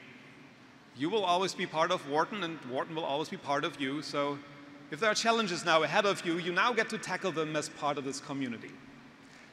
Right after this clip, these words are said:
So let me conclude with one of my favorite sayings. Um, "Success is when smart planning, hard work,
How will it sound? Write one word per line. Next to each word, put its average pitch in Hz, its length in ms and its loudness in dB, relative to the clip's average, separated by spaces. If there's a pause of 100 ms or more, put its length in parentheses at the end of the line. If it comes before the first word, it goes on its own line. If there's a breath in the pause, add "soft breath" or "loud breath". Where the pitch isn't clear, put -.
(400 loud breath)
So 196 120 0
let 262 140 6
me 277 80 2
conclude 240 420 0
with 190 160 2
one 202 160 6
of 202 100 4
my 185 200 4
favorite 196 380 0
sayings. 165 840 0
Um, 151 360 0
"Success - 920 0 (1040)
is 156 160 -4
when 165 220 2
smart 208 500 0
planning, 170 720 -2 (440)
hard 214 440 4
work, 165 440 4